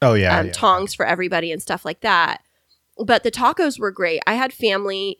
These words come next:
Speaker 2: that came in from the Midwest, and everybody loved it. They could get seconds and thirds, and it was,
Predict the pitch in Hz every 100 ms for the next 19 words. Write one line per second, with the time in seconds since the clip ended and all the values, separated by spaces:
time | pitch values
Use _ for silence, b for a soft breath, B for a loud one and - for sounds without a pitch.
0 | 175 175 - - 202 185 202 226 214 247
1 | 247 254 165 165 190 - - - 185 180
2 | 175 185 - _ _ _ 214 247 269 254
3 | 233 208 202 185 156 156 - 156 165 -
4 | 185 - 226 175 - 175 165 - - _
5 | _ _ _ - - 247 - 247 240 208
6 | 196 - 208 208 208 208 208 - 208 170
7 | 180 180 175 185 -